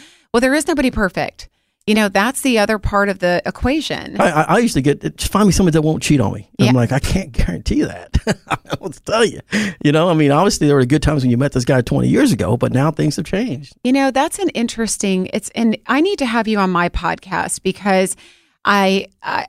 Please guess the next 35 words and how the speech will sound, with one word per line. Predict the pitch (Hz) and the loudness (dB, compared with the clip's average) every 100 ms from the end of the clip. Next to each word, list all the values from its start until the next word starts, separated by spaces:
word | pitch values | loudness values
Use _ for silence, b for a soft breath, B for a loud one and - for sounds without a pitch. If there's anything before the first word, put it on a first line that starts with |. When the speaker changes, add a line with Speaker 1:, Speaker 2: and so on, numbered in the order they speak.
| - | -2
Speaker 1:
I | 208 | -2
feel | 220 - 262 311 | -2 0 2 4
like | 302 233 | 2 0
this | 214 - | -2 -4
is | 202 | -4
such | 214 202 | -2 -2
a | 202 | -2
relevant | 175 175 175 180 185 - | 0 0 0 -2 -6 -6
discussion | 180 - 160 160 - 143 143 | -8 -4 -4 -4 -4 -4 -4
because | 180 196 - 220 208 202 b b b | -2 -2 -2 0 0 -2 b b b
I | 208 | -2
think | 220 247 302 - | -2 0 -2 -2
cheating | - - 220 208 220 220 220 - | -4 0 0 0 0 0 -2 -2
is | 196 - | -4 -2
becoming | 190 - 202 185 180 | -6 -2 0 0 0
more | 180 185 208 | 0 2 2
prevalent | 220 - 208 190 175 - | 0 0 -2 0 -4 -4
now, | 160 147 139 165 | -4 -2 -2 -2
whether | 175 180 180 | 0 0 0
people | 170 - 190 190 165 | -2 -6 -2 0 2
are | 170 175 165 b b | 2 2 0 b b
single, | - - 220 247 311 339 370 b b b | -8 -2 0 2 2 2 0 b b b
you | 214 | -2
know, | 226 208 | 0 2
and, | 208 - | -2 -2
and | 214 | -2
starting | 208 190 208 240 | 0 2 2 0
a | 240 | 0
relationship | 240 233 247 - 262 254 240 | 0 0 -2 -2 -4 -4 -4
with | 254 | -6
somebody, | - 240 233 240 247 254 247 b b - | -4 -4 -2 0 0 -2 -6 b b -4
um, | 214 208 196 - | 0 0 -2 -4
or | 220 226 | 0 0
they're | 214 208 | 2 0
married, | 220 247 226 - - | 0 0 0 -2 -4